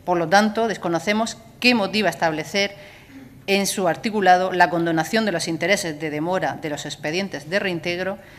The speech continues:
relativos a subvenciones anteriores a uno de enero de dos mil dieciséis, incluso subvenciones que aún pudieran estar sin adjudicar.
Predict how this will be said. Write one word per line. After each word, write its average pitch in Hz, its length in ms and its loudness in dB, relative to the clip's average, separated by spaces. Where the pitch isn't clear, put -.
relativos 190 480 2
a 175 60 0
subvenciones 190 720 -2
anteriores 196 840 2
a 180 140 6
uno 226 280 4
de 214 100 2
enero 214 360 0
de 165 100 -6
dos 147 180 -8
mil 202 400 -6
dieciséis, 156 800 -6
incluso 196 480 -4
subvenciones 196 800 -4
que 180 100 -2
aún 185 320 0
pudieran 170 260 0
estar 180 300 -2
sin 254 460 -4
adjudicar. 151 560 -4